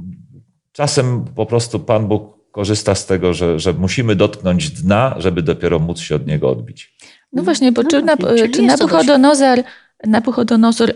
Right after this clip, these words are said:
Speaker 2: musiał przejść taką lekcję pokory? Czy były, było jakieś inne rozwiązania dla niego?
Speaker 3: No chyba musiał, Pan Bóg najlepiej wie, nie?
Speaker 1: Nie musiał.
Speaker 3: No, gdyby uwierzył, to by nie musiał, ale
Speaker 1: Czy
Speaker 3: tak to musiał.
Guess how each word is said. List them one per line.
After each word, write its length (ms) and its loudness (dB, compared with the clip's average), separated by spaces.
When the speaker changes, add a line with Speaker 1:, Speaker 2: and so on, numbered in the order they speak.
Speaker 2:
musiał 500 4
przejść 400 0
taką 300 -4
lekcję 340 -2
pokory? 400 -4
Czy 120 -6
były, 340 4
było 220 4
jakieś 280 0
inne 300 4
rozwiązania 600 0
dla 160 0
niego? 380 -2
Speaker 3:
No 100 0
chyba 280 0
musiał, 360 0
Pan 200 0
Bóg 120 -2
najlepiej 460 0
wie, 120 -2
nie? 200 0
Speaker 1:
Nie 180 -4
musiał. 380 -4
Speaker 3:
No, 200 -2
gdyby 300 2
uwierzył, 500 2
to 160 -4
by 140 2
nie 120 6
musiał, 360 2
ale 160 2
Speaker 1:
Czy 60 0
Speaker 3:
tak 200 -2
to 140 -6
musiał. 400 -2